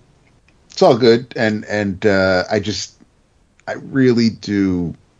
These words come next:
like it when, when, when a writer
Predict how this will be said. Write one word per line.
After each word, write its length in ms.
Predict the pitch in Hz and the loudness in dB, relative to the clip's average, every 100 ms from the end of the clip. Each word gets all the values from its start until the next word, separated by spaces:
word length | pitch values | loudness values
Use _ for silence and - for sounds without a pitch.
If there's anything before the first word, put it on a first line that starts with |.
| _ _ _ _ _ _ _ _ _ _ _ _ _ _ _ _ _ _ _ - | _ _ _ _ _ _ _ _ _ _ _ _ _ _ _ _ _ _ _ -4
like 380 | 143 95 101 101 | 0 0 0 -2
it 80 | 101 | -8
when, 280 | 92 85 85 90 | -8 -8 -10 -10
when, 380 | 87 78 76 73 _ | -10 -8 -10 -14 _
when 180 | - 92 | -10 -4
a 60 | 90 | -2
writer 460 | 80 82 78 73 | 0 0 0 -4